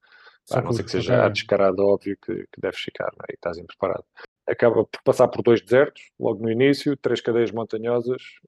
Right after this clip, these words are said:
Speaker 2: a maior parte de, da altimetria está no primeiro terço de prova, no fim ainda há as Appalachian, que são, quase nem se vê no mapa de altimetria, mas são muito recur-, muito rasgadas, é um par de pernas muito agressivo e a altura da
Speaker 1: Sim,
Speaker 2: prova em
Speaker 1: sim.
Speaker 2: que chega faz muita moça e <laughs> ca-,
Speaker 1: Isso
Speaker 2: causa
Speaker 1: vai dar a
Speaker 2: algum
Speaker 1: quanto,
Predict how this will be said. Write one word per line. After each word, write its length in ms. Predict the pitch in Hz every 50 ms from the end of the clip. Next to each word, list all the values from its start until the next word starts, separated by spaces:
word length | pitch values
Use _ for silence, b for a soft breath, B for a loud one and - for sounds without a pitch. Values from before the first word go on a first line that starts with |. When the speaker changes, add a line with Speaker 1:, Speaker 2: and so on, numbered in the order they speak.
| _ -
Speaker 2:
a 40 | -
maior 180 | 107 110 110 110
parte 440 | - - 113 104 113 - - - 101
de, 280 | 101 110 107 107 104 98
da 100 | 107 107
altimetria 360 | 104 - 107 104 - 113 107
está 140 | - 101 101
no 60 | 95
primeiro 280 | - 101 101 101 101
terço 180 | - 104 101 -
de 60 | _ -
prova, 440 | - 117 117 120 113 120 127 127 - _ _ _
no 160 | - 117 117 107
fim 300 | - - 123 120 117 120
ainda 280 | 113 113 110 107 110
há 120 | 110 107 107
as 120 | 98 104
Appalachian, 520 | 101 - 107 107 110 113 - - 123 120
que 720 | 123 - _ _ _ - - - _ _ _ _ _ _ -
são, 380 | - - 123 117 113 110 110 - -
quase 200 | - 147 123 135
nem 80 | 131
se 120 | 117 - 110
vê 240 | 113 110 120 - _ _ _ -
no 100 | 117 113
mapa 280 | 113 113 110 - 113 101
de 60 | 110
altimetria, 720 | 107 104 - 113 113 107 - 110 113 117 117 120 123 117
mas 120 | 117 113 -
são 120 | - 117
muito 560 | 117 120 123 123 120 117 - - 117 113 113 104
recur-, 400 | - _ - 120 120 127 117 101
muito 180 | 107 113 113 -
rasgadas, 460 | - 113 110 104 110 101 95 95 95
é 40 | 104
um 80 | 104 104 _
par 160 | - 110 107
de 80 | - -
pernas 360 | 117 113 110 110 110 107 98
muito 260 | 107 113 120 110 - 117
agressivo 560 | 104 101 - - - 120 120 123 120 120 120
e 80 | 117 110
a 40 | 110
altura 360 | 110 104 - - 107 107 107
da 80 | 101 107
Speaker 1:
Sim, 0 |
Speaker 2:
prova 300 | - - 107 101 95 104
em 40 | 98
Speaker 1:
sim. 0 |
Speaker 2:
que 80 | -
chega 340 | - - 110 104 110 113 113 _ _ _ _ _ _ _ _ -
faz 160 | 117 107 92
muita 260 | 107 107 98 - 104
moça 300 | 101 95 98 - - - 104
e 40 | -
<laughs> 200 | - - - -
ca-, 120 | - - -
Speaker 1:
Isso 200 | 165 147 120 117
Speaker 2:
causa 0 |
Speaker 1:
vai 120 | 131 147 139
dar 140 | 139 139
a 80 | 139 135
Speaker 2:
algum 40 | 139
Speaker 1:
quanto, 300 | 143 139 135 127 123